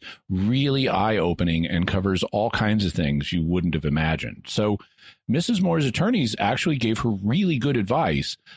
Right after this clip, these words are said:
about letting her side of the story get told at the trial. You can just imagine how she could hurt her case by making ill-advised statements to the press that John's lawyers could then make use of against her in court.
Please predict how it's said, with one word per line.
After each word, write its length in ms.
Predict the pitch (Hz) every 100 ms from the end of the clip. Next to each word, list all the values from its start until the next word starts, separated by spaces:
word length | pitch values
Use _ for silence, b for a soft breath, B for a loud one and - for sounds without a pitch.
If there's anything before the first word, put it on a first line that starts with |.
| B
about 360 | - 101 104 104
letting 240 | 107 127
her 140 | 147
side 340 | 165 123 110 110
of 60 |
the 80 | 175
story 400 | 175 - 95 98
get 220 | 135 156
told 360 | - 95 85 90
at 280 | - 87 78
the 80 | 101
trial. 600 | - 180 214 101 - - _ B B B -
You 180 | 104 113
can 280 | 135 135
just 260 | 120 131 -
imagine 500 | 127 123 196 113 71
how 300 | - 85 90
she 200 | - 110
could 160 | 104 78
hurt 180 | 113
her 120 | 156 98
case 340 | 87 71 -
by 180 | - 82
making 360 | 90 87 90 73
ill-advised 640 | 101 107 98 95 92 92
statements 460 | - 95 98 98
to 100 | -
the 80 | 85
press 500 | - 208 156 95 - B B B -
that 200 | 101 110
John's 440 | 101 95 90 -
lawyers 520 | 156 190 92 87 95
could 300 | - 104 92
then 260 | 92 90 90
make 240 | 87 85
use 220 | 107 120
of 160 | 113 90
against 460 | 90 95 165 185 -
her 200 | 82 85
in 200 | 85 87
court. 460 | - 165 - -